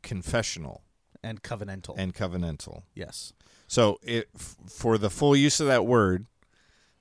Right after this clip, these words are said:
Speaker 1: um, you've gotta be covenantal in your system of theology,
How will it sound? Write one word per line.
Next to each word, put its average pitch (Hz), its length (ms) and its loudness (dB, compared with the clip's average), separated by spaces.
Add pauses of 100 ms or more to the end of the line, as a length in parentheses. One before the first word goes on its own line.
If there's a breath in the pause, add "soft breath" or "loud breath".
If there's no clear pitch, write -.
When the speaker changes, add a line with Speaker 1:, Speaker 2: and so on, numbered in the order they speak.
(140)
Speaker 1:
um, 92 560 -2
you've 110 260 -4
gotta 117 200 4
be 101 280 -2 (480)
covenantal 131 680 0 (460)
in 110 200 -2
your 98 420 2
system 110 360 -4
of 104 60 -6
theology, 82 480 -2